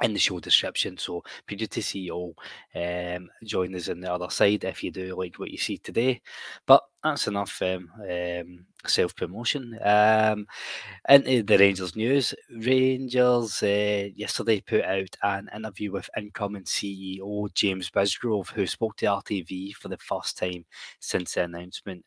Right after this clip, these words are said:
that he'll replace Stuart Robertson this summer. So it's a thirteen-minute video. Um, he was speaking to Nick Thompson from the Rangers media team, and it was quite a good interview. I would, um, u-, urge and implore everybody to go and watch it. Um, but I'm gonna take out some of the,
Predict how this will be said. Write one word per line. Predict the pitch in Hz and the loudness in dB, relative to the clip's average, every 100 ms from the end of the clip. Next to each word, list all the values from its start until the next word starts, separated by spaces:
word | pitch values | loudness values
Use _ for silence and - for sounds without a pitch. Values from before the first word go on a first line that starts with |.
| - | -12
that | 101 92 - - | -4 -4 -4 -4
he'll | 101 90 | -4 -4
replace | 85 - 90 87 | -6 -6 -6 -4
Stuart | - - 90 95 | -6 -4 -6 -6
Robertson | 90 98 127 - 101 | -8 -6 -8 -8 -6
this | 104 | -6
summer. | - 113 107 104 | -4 -2 -2 -2
So | - 98 98 - - - - | 0 0 0 -4 -16 -16 -14
it's | - | 0
a | 131 | 4
thirteen-minute | - 151 - 160 143 127 | 10 10 10 2 4 2
video. | 107 113 131 117 113 | 4 6 6 4 2
Um, | 101 101 101 98 | 4 4 4 0
he | |
was | 92 | -6
speaking | - 107 | -6 -6
to | - 98 | -4 -4
Nick | 95 - | -4 -4
Thompson | - 101 104 - 104 | -2 -2 -2 -6 -6
from | - 104 95 | -4 -6 -4
the | 95 | -2
Rangers | 92 95 98 - | -2 -2 -6 -6
media | 104 101 110 | -6 -2 -2
team, | - 113 101 - - - | -2 -4 -4 -14 -18 -4
and | - 104 110 113 113 113 | 4 6 8 8 6 4
it | 110 113 110 113 | 0 -2 -4 -2
was | 139 143 135 - | 4 4 4 0
quite | - 113 | 2 2
a | |
good | 110 110 | 2 2
interview. | 104 113 120 107 | 2 0 0 0
I | |
would, | 104 110 | 0 0
um, | 110 101 101 101 - | 0 0 -4 -6 -4
u-, | 101 _ - | -4 _ -4
urge | 110 101 - | -2 -2 -6
and | 92 | -6
implore | 90 87 101 | -12 -6 -4
everybody | 98 92 98 98 | -2 -4 -4 -6
to | 87 | -6
go | 98 | -10
and | 92 | -8
watch | 92 101 - 120 | -4 -2 0 0
it. | - _ 107 | 0 _ -2
Um, | 104 98 95 | 0 0 -2
but | 113 | 0
I'm | 120 127 | 0 2
gonna | 131 | -2
take | 127 120 110 - | 0 0 0 -2
out | 98 98 | -2 -2
some | - 98 | -4 -2
of | 98 | -2
the, | 98 92 | 0 0